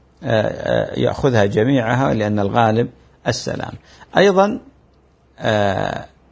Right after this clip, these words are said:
الأصل أن الأنساب للآباء، الأصل أن الأنساب للآباء، فلولا ثبوتها من قبل الآباء لما حصل، حصل التعارف ولفسد نظام العالم،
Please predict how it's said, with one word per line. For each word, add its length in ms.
الأصل 460
أن 200
الأنساب 580
للآباء، 540
الأصل 420
أن 180
الأنساب 640
للآباء، 580
فلولا 400
ثبوتها 480
من 120
قبل 320
الآباء 560
لما 320
حصل، 560
حصل 560
التعارف 800
ولفسد 640
نظام 300
العالم، 480